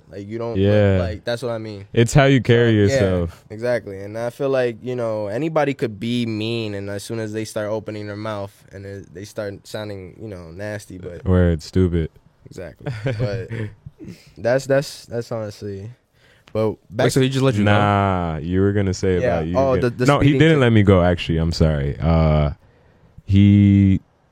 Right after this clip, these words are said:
Speaker 2: he told me he could've, like, gave me two points
Speaker 1: Mm.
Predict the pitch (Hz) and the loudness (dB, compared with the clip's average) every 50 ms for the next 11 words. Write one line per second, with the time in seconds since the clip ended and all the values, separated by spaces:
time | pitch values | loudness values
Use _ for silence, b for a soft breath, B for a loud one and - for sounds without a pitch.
0 | _ _ _ - _ _ _ - 98 98 - - 107 113 117 113 110 101 - - | _ _ _ -20 _ _ _ 0 2 2 4 4 4 4 6 6 4 4 6 4
1 | 120 110 110 104 95 95 90 98 92 90 87 85 80 76 90 92 90 90 90 87 | 4 6 6 4 2 2 4 4 6 6 4 2 2 4 4 4 6 4 2 0
2 | 80 - - 98 95 90 - - 95 92 92 92 92 90 90 90 92 - - - | -2 0 0 2 2 2 2 2 2 4 4 4 4 4 2 0 -2 -6 -10 -16
3 | - - 117 120 123 117 107 104 | -18 -16 -16 -14 -14 -16 -16 -20